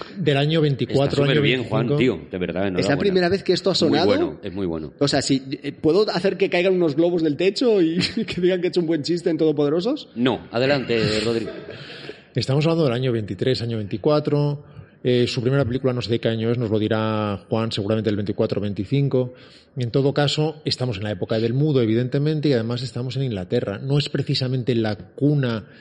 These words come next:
Speaker 1: del lenguaje cinematográfico en ese momento. En ese momento hay dos países que van por encima de todo lo demás, de todos los demás en cine, que son Alemania y Estados Unidos.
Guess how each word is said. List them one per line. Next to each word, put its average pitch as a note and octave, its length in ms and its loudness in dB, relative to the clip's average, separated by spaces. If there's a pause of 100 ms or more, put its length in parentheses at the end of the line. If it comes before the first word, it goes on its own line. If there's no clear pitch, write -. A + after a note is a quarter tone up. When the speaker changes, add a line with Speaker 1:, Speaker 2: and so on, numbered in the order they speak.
(200)
Speaker 1:
del B2 160 0
lenguaje C3 400 0
cinematográfico A#2+ 680 -2
en A2 80 -6
ese G#2+ 140 -6
momento. F2+ 460 -8 (520)
En B2 100 0
ese A#2+ 120 2
momento E3 560 2 (240)
hay C3 100 2
dos C#3+ 180 0
países A#2+ 580 -2
que A2+ 140 -2
van B2 180 0
por B2 140 2
encima A#2 320 -2
de A2 80 0
todo A#2 200 0
lo A2 100 0
demás, G#2+ 520 -6 (340)
de A2+ 60 -4
todos A2+ 220 0
los A2 160 -4
demás G#2+ 240 -4
en G#2 100 -6
cine, D#3 340 -6
que - 60 -20
son G#2+ 160 -8
Alemania B2+ 600 -4 (680)
y G#2+ 200 0
Estados G2+ 380 -4
Unidos. G2 560 -8